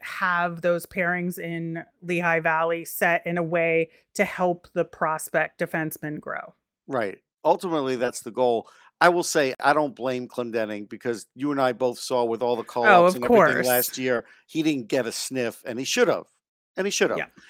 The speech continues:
Speaker 2: And so I, I don't blame these guys for doing that. I know Belpedio, once upon a time, he was a highly regarded prospect. He can skate. He does have offensive ability and a pretty good shot,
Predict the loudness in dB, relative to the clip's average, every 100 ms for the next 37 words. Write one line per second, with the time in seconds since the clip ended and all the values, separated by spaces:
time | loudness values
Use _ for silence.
0 | _ _ -6 -2 -2 2 2 4 2 2
1 | 2 -2 -2 -4 -2 -2 -4 -8 -4 -4
2 | -6 -6 -6 -8 -18 _ -2 0 2 2
3 | 0 -4 -6 0 2 2 0 -6 _ _
4 | -6 -6 -2 -2 -2 -2 -2 -2 -2 -6
5 | -6 -2 -2 -2 -2 -4 -2 -2 -2 -2
6 | -2 -2 -2 -4 -4 _ _ _ _ _
7 | -12 -2 0 0 -4 -2 -2 -4 -10 -20
8 | _ _ -8 -4 -2 0 0 0 -4 -6
9 | -6 -2 0 0 -2 -2 -6 -8 -8 -6
10 | -6 -6 -2 2 2 0